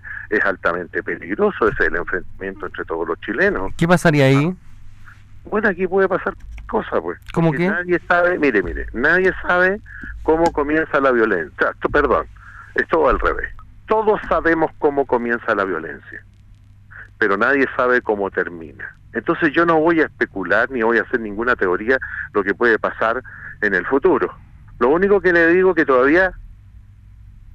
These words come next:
Speaker 1: está derecho, débil. Tenemos un gobierno que fue elegido democráticamente,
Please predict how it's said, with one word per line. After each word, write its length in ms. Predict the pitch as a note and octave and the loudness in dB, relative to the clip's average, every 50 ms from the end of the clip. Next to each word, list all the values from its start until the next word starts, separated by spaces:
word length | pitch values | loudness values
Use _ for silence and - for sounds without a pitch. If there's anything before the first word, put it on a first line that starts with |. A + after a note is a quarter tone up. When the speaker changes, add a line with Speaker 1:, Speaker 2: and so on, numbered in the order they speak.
| - - - | -20 -16 -8
Speaker 1:
está 240 | - - - - - | -6 -6 -6 -6 -6
derecho, 460 | G#2+ G#2 A2+ C#3+ D3 - - F#3+ F3+ - - | -4 -2 0 0 0 0 -2 -2 -2 -4 -6
débil. 480 | - - - C#3 C3 G2+ G#2+ A#2 D3 D#3 - - - - - - - - - - - - - - - - - - - - - - - - - - - - - - - - | -10 -4 -2 0 0 2 0 -2 -2 -8 -18 -20 -20 -20 -20 -20 -20 -20 -20 -20 -20 -20 -18 -18 -18 -20 -20 -20 -20 -20 -20 -20 -20 -20 -20 -20 -20 -20 -20 -18 -10 -4
Tenemos 240 | C3 C3 C3 - | -4 -4 -2 -4
un 120 | A#2 A#2+ A2 | -4 -4 0
gobierno 420 | G#2 A2 A2 A#2 B2 A#2+ A#2+ A2+ | 2 2 4 2 2 2 0 0
que 100 | G#2 G2+ | 0 0
fue 140 | - A#2 A2+ | 2 2 2
elegido 340 | A#2+ C3+ - - D3 D3 D3+ | 2 0 0 2 2 4 4
democráticamente, 960 | D3+ D3 D3 C3+ D3 D3 C#3+ D#3+ C#3+ D3 D3 D3 - E3 D#3 - - - | 4 2 2 0 0 -2 -2 -2 0 0 0 -2 -6 -14 -16 -16 -16 -18